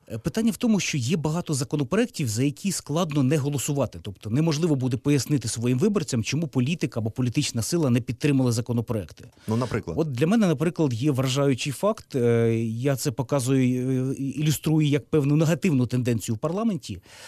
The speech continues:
Speaker 1: За два роки було прийнято близько п'ятнадцяти законопроєктів, які регулювали питання соціального захисту військовослужбовців і учасників ато. З одного боку, парламент робить вірну роботу, але замість того, щоб прийняти один або кілька цілісних законопроєктів,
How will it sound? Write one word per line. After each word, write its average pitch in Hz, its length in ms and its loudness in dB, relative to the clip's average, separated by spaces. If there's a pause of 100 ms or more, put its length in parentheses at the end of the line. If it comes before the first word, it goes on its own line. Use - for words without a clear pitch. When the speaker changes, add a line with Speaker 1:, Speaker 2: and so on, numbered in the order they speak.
(140)
Speaker 1:
За 117 200 -2
два 180 180 0
роки 220 240 -2
було 147 240 -2
прийнято 160 600 0
близько 131 480 -2
п'ятнадцяти 143 560 -2
законопроєктів, 131 840 -2
які 120 300 -4
регулювали 139 500 2
питання 147 560 0
соціального 139 560 0
захисту 123 460 -4
військовослужбовців 131 960 -4 (260)
і 165 100 -2
учасників 143 600 0
ато. 110 260 -6 (520)
З 110 120 -4
одного 226 280 4
боку, 202 260 0
парламент 160 520 0
робить 151 400 0
вірну 143 340 0
роботу, 127 400 -2 (140)
але 139 520 2
замість 156 360 0
того, 175 180 2
щоб - 180 -4
прийняти 147 560 0
один 131 400 0 (100)
або 123 220 -2
кілька 127 400 -4
цілісних 143 520 -2
законопроєктів, 156 800 -4